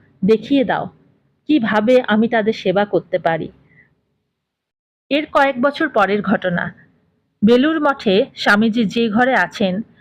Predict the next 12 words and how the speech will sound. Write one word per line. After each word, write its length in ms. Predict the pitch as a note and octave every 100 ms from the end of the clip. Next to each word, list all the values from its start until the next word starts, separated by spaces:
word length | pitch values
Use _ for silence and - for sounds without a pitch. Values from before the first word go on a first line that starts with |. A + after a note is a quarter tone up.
| _
তার 180 | A#3+ A#3
পাশের 420 | A#3+ G#3+ - D4
ঘরেই 400 | C#4 C#4+ D4 E4+
আছেন 400 | C4 A3+ A#3+ B3
তার 240 | B3+ G#3+ G#3 -
এক 240 | G3 F#3+
গুরু 260 | F3 A3+ A#3+
ভাই 280 | G#3 A#3+ G4
স্বামী 300 | - G3 G3
বিজ্ঞানানন্দ। 880 | F#3+ G3+ F#3+ A3+ G#3+ F3+ E3+ F3 E3+ - _ _ _ _ _ _ _
একদিন 400 | A3 G#3 G3+ A3+
মাঝরাতে 640 | G#3 G3 F3 G#3+ G#3 C4